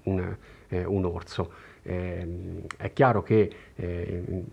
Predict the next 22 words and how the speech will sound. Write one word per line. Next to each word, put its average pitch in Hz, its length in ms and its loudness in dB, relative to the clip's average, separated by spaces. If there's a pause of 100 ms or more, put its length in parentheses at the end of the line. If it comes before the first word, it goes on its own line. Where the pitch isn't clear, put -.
(200)
in 98 120 -2
questo 113 380 4
caso 98 340 4
ci 90 140 -4
sarebbe 101 360 2
una 95 300 2
so-, 107 180 -2
una 95 200 -2
sorta 123 200 2
di 92 120 2
conflitto 98 800 2 (260)
e - 100 -2
il 95 120 2
giudizio 113 360 0
di 92 60 2
probabilità 113 580 4
sarebbe 98 320 2
portato 98 640 2 (200)
ad 98 160 0
una, 95 300 4 (240)
eh, 85 200 -6
tensione, 104 760 6